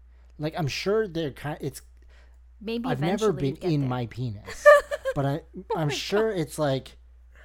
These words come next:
Speaker 1: close.
Speaker 2: It's a very penis-heavy episode.
Speaker 1: But I, I don't think that's how it works. But then, because of said mountains of cocaine, he, uh, he sneezes,
Speaker 2: Mm-hmm.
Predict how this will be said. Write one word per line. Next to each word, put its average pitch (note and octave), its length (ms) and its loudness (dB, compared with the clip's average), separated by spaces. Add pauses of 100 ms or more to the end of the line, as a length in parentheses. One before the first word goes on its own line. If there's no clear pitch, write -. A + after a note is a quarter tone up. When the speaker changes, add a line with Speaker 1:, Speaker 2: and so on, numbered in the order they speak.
Speaker 1:
close. B2+ 920 -8
Speaker 2:
It's - 100 -18
a D#4 80 -10
very A3+ 280 -6
penis-heavy F#3+ 800 -14
episode. B3 680 -14 (1000)
Speaker 1:
But C#3+ 160 0
I, C#3+ 160 -2 (140)
I D3+ 120 -4
don't D3+ 360 -4
think D#3+ 320 -6
that's - 260 -10
how B2+ 340 -4
it C3+ 120 -12 (120)
works. - 560 -12 (320)
But F#3+ 240 -8
then, E3+ 480 2 (300)
because A3 560 -4
of C#3 300 -6
said C3 460 -6 (280)
mountains B2+ 580 -6
of B2 180 -6
cocaine, A#2+ 680 -6 (460)
he, C3 400 -4
uh, B2 360 -4 (220)
he - 180 -12
sneezes, B2+ 1080 -8
Speaker 2:
Mm-hmm. G#3 320 -6